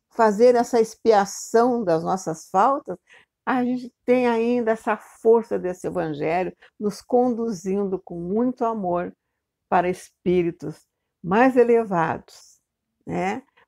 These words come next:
Mais conscientes do seu papel diante da sua existência, da nossa vida que é imortal, né? Somos espíritos imortais.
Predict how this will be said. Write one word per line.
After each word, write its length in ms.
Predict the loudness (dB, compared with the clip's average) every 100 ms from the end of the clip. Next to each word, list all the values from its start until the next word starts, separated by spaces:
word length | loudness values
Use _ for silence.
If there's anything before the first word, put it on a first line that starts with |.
| -10
Mais 480 | -2 2 4 4 2
conscientes 1300 | -2 0 0 -4 0 4 4 4 -2 _ -14 -12 -14 _ _ _ _ _ _ _
do 140 | -6 -6
seu 300 | -2 0 0
papel 680 | -2 -4 -2 2 2 0 _ _ _
diante 640 | -8 0 2 0 -4 _ _ _
da 160 | -6 -6
sua 340 | -6 0 0
existência, 1040 | 0 -4 -10 -12 -8 -6 -8 -14 _ _ _ _ _ _
da 120 | -4 -2
nossa 360 | -2 -4 -6
vida 520 | -6 -4 -2 -2 -2
que 200 | -6 -2
é 100 | -2
imortal, 840 | -2 -4 -6 -8 _ -2 2 0 -2
né? 280 | -4 -6 -8 _
Somos 560 | -16 0 4 4 2 -2
espíritos 720 | -6 -6 -6 -6 -6 -10 -10
imortais. 560 | -10 -10 -12 -18 -20